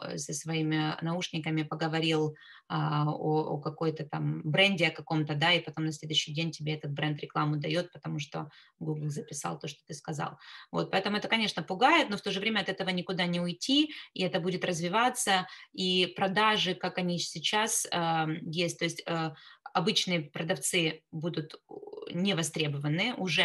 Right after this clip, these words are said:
Amazon запускает много магазинов, где, а, можно просто зайти, взять что-то и выйти, записать, просто в ин-, в ин-, перед этим, а, залогинившись в свой Amazon аккаунт, да, зайти в магазин, взять продукт и выйти абсолютно без оплаты, без, а,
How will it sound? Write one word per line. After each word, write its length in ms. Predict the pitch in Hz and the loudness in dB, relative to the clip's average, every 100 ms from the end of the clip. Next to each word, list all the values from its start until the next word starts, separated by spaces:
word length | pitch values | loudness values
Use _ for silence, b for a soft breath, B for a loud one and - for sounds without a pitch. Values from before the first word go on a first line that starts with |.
| 160 | 4
Amazon 400 | 160 160 156 156 | 2 2 2 0
запускает 560 | 156 156 151 165 151 151 | -2 -6 -4 0 0 0
много 260 | 160 147 | -2 0
магазинов, 600 | 151 151 156 208 220 180 | 0 0 0 0 0 0
где, 400 | 156 160 156 151 B B B | -2 0 2 2 B B B
а, 140 | 165 | 0
можно 260 | 160 151 151 | 2 2 0
просто 300 | 170 151 147 | -2 -2 0
зайти, 540 | 156 156 208 220 226 B - | 0 2 2 2 2 B -6
взять 260 | 156 180 180 | 2 2 2
что-то 280 | - 151 | 0 0
и 160 | 160 170 | 0 0
выйти, 320 | 165 165 160 | 2 2 0
записать, 480 | 143 143 - - 156 | -4 -4 -2 -2 -2
просто 280 | 170 165 160 | -2 -4 -2
в 80 | 147 | -2
ин-, 120 | 151 | -2
в 120 | 151 | -2
ин-, 340 | 151 - - - - | -4 -6 -12 -18 -8
перед 240 | - 160 156 | -2 0 2
этим, 360 | 170 160 151 147 B - | 2 2 0 -2 B -2
а, 220 | 165 165 | 0 2
залогинившись 840 | 147 165 156 170 160 147 160 151 | 2 2 4 2 2 2 0 0
в 80 | - | -6
свой 360 | 151 - 156 151 | -8 -2 0 0
Amazon 420 | 160 156 151 156 | 2 0 2 0
аккаунт, 440 | 151 190 208 196 156 | 2 4 2 2 0
да, 220 | 156 165 | 0 0
зайти 260 | 156 151 | -4 -4
в 40 | 156 | -2
магазин, 480 | 156 151 147 196 311 B B | 0 0 0 0 -2 B B
взять 240 | 156 160 | 0 0
продукт 380 | - 156 196 - | 0 -2 -2 -2
и 20 | 170 | -4
выйти 240 | 175 - | -2 0
абсолютно 440 | 156 - 165 165 160 | -2 -2 -2 -2 -2
без 180 | 147 | -2
оплаты, 380 | 156 156 160 160 | -4 -2 -4 -4
без, 280 | 151 147 143 | -6 -6 -6
а, 360 | - 156 156 | -6 -4 -2